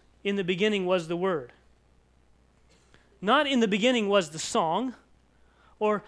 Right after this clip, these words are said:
not "In the beginning was the drama." God identifies his Son, who himself is God,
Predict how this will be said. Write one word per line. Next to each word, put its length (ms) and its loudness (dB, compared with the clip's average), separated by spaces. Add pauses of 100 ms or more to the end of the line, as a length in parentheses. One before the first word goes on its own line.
(160)
not 300 2
"In 100 0
the 80 -2
beginning 440 0
was 220 0
the 80 -4
drama." 460 -4 (3000)
God 280 0
identifies 720 0
his 220 -6
Son, 360 -4
who 100 -6
himself 500 -4
is 180 -6
God, 380 2